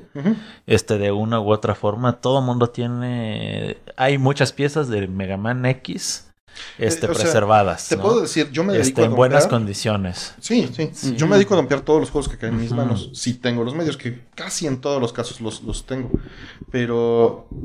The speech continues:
Speaker 1: es, o sea, solo he documentado juegos de nes o de Super nes,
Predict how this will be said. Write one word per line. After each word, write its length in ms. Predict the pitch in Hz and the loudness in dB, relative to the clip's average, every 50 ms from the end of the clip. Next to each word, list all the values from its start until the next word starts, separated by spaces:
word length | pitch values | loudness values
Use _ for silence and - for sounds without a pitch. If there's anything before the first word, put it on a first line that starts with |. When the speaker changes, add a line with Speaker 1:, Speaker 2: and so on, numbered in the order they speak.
| 120 - - - _ - | -10 -10 -14 -16 _ -4
Speaker 1:
es, 180 | 135 135 127 131 135 135 | -2 0 0 0 -2 -2
o 80 | 139 | -4
sea, 120 | 131 - 131 | -4 -4 -4
solo 260 | - 170 175 175 175 | -2 0 2 2 2
he 40 | 175 | 2
documentado 560 | 175 - - 147 131 123 127 123 139 143 143 | 0 -2 -2 0 0 0 0 0 0 0 0
juegos 360 | - 147 139 135 139 135 123 | 0 0 -2 -2 -2 -2 -2
de 100 | 120 113 | -2 -4
nes 460 | 110 113 117 117 117 - - - - - - | -2 -2 -2 -2 -4 -4 -6 -6 -6 -4 -4
o 100 | 107 101 | -4 -4
de 60 | 101 | -4
Super 320 | 98 - 113 - 104 107 | -4 -6 -6 -6 -6 -6
nes, 360 | 120 120 131 139 127 - - | -4 -4 -4 -4 -4 -8 -10